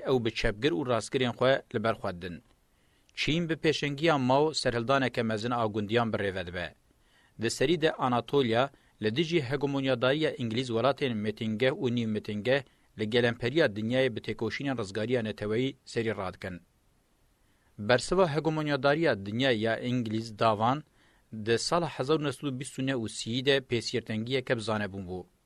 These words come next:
Li aliyekî mal weke lod û gidîşan ketine ser hev,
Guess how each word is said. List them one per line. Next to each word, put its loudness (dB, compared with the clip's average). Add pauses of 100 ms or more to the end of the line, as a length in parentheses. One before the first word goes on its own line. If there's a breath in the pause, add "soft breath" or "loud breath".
(640 soft breath)
Li 0
aliyekî 2
mal 4
weke -2
lod 4
û -6 (100)
gidîşan 0
ketine 0
ser 0
hev, 2